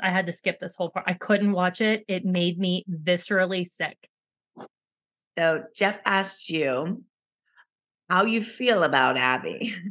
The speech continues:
Speaker 2: <laughs>
Speaker 1: How long you got, Jeff?
Speaker 2: And you're like, because we were listening in the green room, you're not surprised that Abby said those things and that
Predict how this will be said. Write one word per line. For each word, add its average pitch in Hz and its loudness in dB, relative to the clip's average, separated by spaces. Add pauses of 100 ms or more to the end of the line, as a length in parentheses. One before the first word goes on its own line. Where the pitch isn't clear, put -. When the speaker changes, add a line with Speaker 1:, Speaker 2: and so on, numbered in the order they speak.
Speaker 2:
<laughs> - -12
Speaker 1:
How 196 4
long 196 4
you 196 2
got, 180 2
Jeff? 147 -2 (840)
Speaker 2:
And 381 -8
you're 214 4
like, 196 6 (920)
because 202 6
we 196 8
were 196 6
listening 185 2
in 180 0
the 185 0
green 170 4
room, 156 -2 (240)
you're 190 4
not 196 6
surprised 180 4
that 185 2
Abby 151 2
said 151 0
those 127 0
things 131 -2 (480)
and 170 4
that 165 6